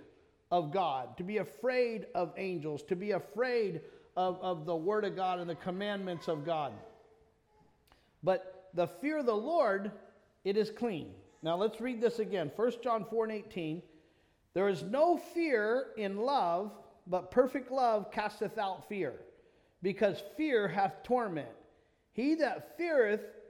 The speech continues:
he that feareth is not made perfect in love." Has anybody ever experienced this fear? Where you're afraid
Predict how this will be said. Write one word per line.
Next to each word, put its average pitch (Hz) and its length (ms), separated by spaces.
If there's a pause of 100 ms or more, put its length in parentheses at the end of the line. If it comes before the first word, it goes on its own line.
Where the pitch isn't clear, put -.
(1000)
he 302 360
that 262 340
feareth 247 420
is 175 220
not 247 560
made 254 400
perfect 220 500
in 190 160
love." 156 360
Has 170 180
anybody 214 400
ever 202 200
experienced 185 680
this 180 180
fear? 147 400 (1120)
Where 180 120
you're 185 140
afraid 175 600